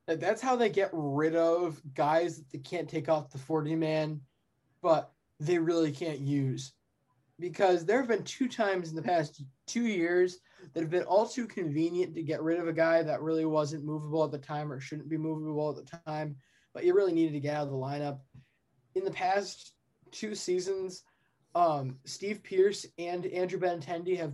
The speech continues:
magically disappeared from the team for the majority of the year.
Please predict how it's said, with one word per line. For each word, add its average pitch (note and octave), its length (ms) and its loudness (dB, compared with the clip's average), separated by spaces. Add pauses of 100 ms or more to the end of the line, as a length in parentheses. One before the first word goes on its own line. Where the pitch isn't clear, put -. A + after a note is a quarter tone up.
magically D#3+ 480 -2
disappeared D3+ 640 -4
from D3+ 160 -6
the C3 80 -4
team D#3+ 440 -6 (440)
for E3+ 280 4
the D3+ 160 -2
majority D3+ 760 2
of C#3+ 100 -2
the C#3 80 -6
year. C#3+ 440 -2